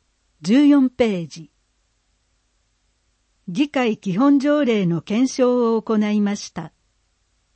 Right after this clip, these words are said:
議会の最高規範として、平成二十七年四月一日に施行した成田市議会基本条例では、条例の達成状況について検証することを規定しています。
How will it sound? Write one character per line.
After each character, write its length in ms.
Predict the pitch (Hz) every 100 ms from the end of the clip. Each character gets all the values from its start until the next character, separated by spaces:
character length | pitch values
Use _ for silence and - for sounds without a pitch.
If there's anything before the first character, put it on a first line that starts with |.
| _ _ _ _ _ _ _ _ _
議 140 | 190 262
会 260 | 285 269
の 120 | 208
最 280 | 175 220 269
高 260 | - 262 254
規 200 | 269 240
範 220 | 208 185
と 160 | 175 170
し 120 | -
て、 260 | - 156 - _ _ _ _
平 240 | 240 294
成 300 | - 302 302
二 160 | 285 285
十 220 | 247 202
七 260 | - -
年 220 | 233 190 165
四 160 | -
月 240 | 233 277 - 277
一 120 | 277
日 280 | 277 269 269
に 140 | 220
施 160 | 170 -
行 260 | 196 190 196
し 140 | -
た 260 | - 185 - _ _ _ _ -
成 260 | 202 269
田 120 | 285 302
市 160 | 285
議 140 | 269 277
会 280 | 214 175
基 180 | - 190
本 280 | 175 269 277
条 260 | 277 277 254
例 220 | 185 175
で 140 | 196
は、 200 | 180 156 _ _ _ _ _ _ -
条 280 | 180 254 294
例 200 | 285 285
の 140 | 269
達 240 | 254 220 -
成 260 | 294 311
状 200 | 262 302
況 260 | 302 262 220
に 140 | 190
つ 140 | 180 226
い 120 | 202
て 140 | 165
検 300 | - 240 254
証 200 | - 269
す 140 | 262 262
る 120 | 262
こ 140 | 254
と 180 | 247 247
を 20 |
規 200 | 185 -
定 260 | - 190 190
し 120 | 180
て 140 | - 180
い 120 | 175
ま 200 | 170 156
す。 260 | - -